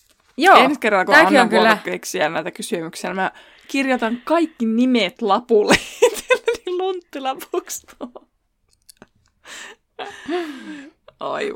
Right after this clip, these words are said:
Speaker 2: voi.
Speaker 1: No, sitten seuraa kuulija vip-kysymys. Ää, siinä kerrottiin, että Harryn oikeudenkäynnin jälkeen seuraavina päivinä kolmikko tosiaan siivoaa tämmöistä kaappia, mutta missä kerroksessa tämä kaappi on, mitä he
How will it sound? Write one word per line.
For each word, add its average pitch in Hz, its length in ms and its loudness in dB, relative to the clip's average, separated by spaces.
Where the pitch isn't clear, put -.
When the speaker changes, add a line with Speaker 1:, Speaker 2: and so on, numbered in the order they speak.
Speaker 2:
voi. 294 240 4
Speaker 1:
No, 254 200 2
sitten 311 580 0
seuraa 208 360 2
kuulija 202 480 -8
vip-kysymys. 214 800 -10
Ää, 202 520 2
siinä 226 260 0
kerrottiin, 285 360 2
että 240 120 0
Harryn 359 260 8
oikeudenkäynnin 220 840 2
jälkeen 196 440 2
seuraavina 175 420 -2
päivinä 185 400 -2
kolmikko 226 460 -2
tosiaan 190 340 -4
siivoaa 190 360 -2
tämmöistä 160 340 -12
kaappia, 294 600 2
mutta 226 220 -10
missä 311 260 -4
kerroksessa 233 540 -6
tämä 180 180 -10
kaappi 185 460 -6
on, 156 200 -10
mitä 151 260 -12
he 160 220 -18